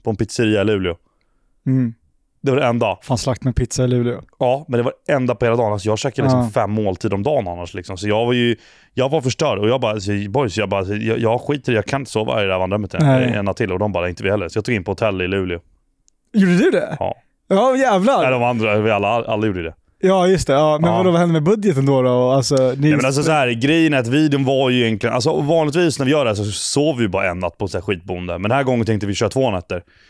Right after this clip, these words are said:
Speaker 1: Men alltså, efter allt vi var, vi var med om och hur vidrigt det där var, alltså, jag bara, alltså, det är, nej, men alltså, boys, jag, jag, alltså, jag skiter i det här, liksom. Jag kan inte sova här en natt till. Och sen, vi skulle ändå flyga hem från Luleå dagen efter.
Speaker 2: Ja.
Speaker 1: Och det är typ två timmar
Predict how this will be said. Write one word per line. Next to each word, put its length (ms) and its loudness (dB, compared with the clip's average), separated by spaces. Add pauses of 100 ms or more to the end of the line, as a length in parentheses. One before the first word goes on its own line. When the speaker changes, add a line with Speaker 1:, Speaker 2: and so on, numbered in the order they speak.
(300)
Speaker 1:
Men 220 2
alltså, 240 -2
efter 180 -2
allt 220 0
vi 100 0
var, 160 0
vi 140 0
var 120 0
med 220 2
om 80 0
och 180 -2
hur 200 0
vidrigt 360 0
det 60 0
där 60 0
var, 340 0 (440)
alltså, 180 0
jag 60 0
bara, 120 0
alltså, 140 -6
det 100 -2
är, 360 2 (320)
nej, 120 -2
men 100 0
alltså, 140 -2
boys, 200 0
jag, 180 2
jag, 120 2
alltså, 160 -4
jag 140 0
skiter 600 0
i 20 2
det 60 2
här, 160 2
liksom. 260 0
Jag 120 2 (100)
kan 160 0
inte 140 -2
sova 280 2
här 60 2
en 60 0
natt 120 0
till. 220 0 (520)
Och 60 0
sen, 180 0
vi 60 0
skulle 180 0
ändå 120 0
flyga 320 0
hem 120 -2
från 120 2
Luleå 240 2
dagen 280 0
efter. 280 -2
Speaker 2:
Ja. 240 0
Speaker 1:
Och 60 -2
det 100 2
är 40 -2
typ 160 -4
två 200 -2
timmar 560 0